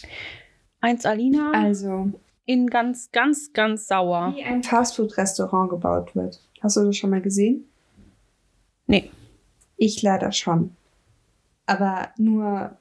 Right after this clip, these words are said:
Speaker 2: erneu-, also so, äh, renoviert mäßig. Das zählt
Speaker 1: Ach so.
Speaker 2: nicht.
Speaker 1: Nee, das zählt nicht. Das
Speaker 2: Okay.
Speaker 1: hab ich auch schon gesehen.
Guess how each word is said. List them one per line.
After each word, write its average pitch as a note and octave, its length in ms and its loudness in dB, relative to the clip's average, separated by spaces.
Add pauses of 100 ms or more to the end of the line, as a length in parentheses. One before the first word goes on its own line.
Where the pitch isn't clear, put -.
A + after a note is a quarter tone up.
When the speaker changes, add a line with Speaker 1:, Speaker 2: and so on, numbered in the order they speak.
(120)
Speaker 2:
erneu-, F#3+ 680 2
also F#3+ 260 2
so, F3 440 2 (560)
äh, - 60 0
renoviert F#3+ 920 2
mäßig. F3 600 -2 (140)
Das - 180 0
zählt - 180 2
Speaker 1:
Ach D#3+ 60 0
so. G3+ 240 2
Speaker 2:
nicht. D#3+ 160 -2 (160)
Speaker 1:
Nee, F#3 100 2
das F#3 240 0
zählt F#3 240 0
nicht. F3 340 -4
Das G3+ 220 2
Speaker 2:
Okay. B3 100 4
Speaker 1:
hab - 80 2
ich - 60 -2
auch B3 140 0
schon F#3 180 -2
gesehen. F3+ 480 -2